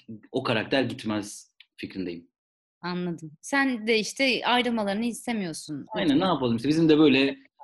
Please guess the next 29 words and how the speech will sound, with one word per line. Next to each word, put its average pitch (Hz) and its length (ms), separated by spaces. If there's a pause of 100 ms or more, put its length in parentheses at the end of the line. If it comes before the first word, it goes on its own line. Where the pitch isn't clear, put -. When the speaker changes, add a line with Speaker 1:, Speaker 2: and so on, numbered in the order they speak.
(120)
Speaker 1:
e, 240 160
Speaker 2:
Romantik 277 600
olmandan 262 340
kaynaklı 208 460
bir 165 60
şey. 160 420
Ama 190 320
Speaker 1:
kırılgan, 156 320
kırılgan, 151 500
hafif 175 220
Speaker 2:
hayat 269 200
acımasız 269 460 (120)
Speaker 1:
kalbimiz 294 140
var - 180
be. - 120
Speaker 2:
<laughs> - 60 (1000)
Evet. 247 240 (840)
Ben 359 160
farkındaysan 330 920
bugün 302 200 (220)
acımasız 330 480
tarafımda 339 560
olduğum 302 440
için 403 240 (460)
ayırıyorum 269 600
ikisini 190 460
de. 170 140
Anladın 277 500
mı? 349 40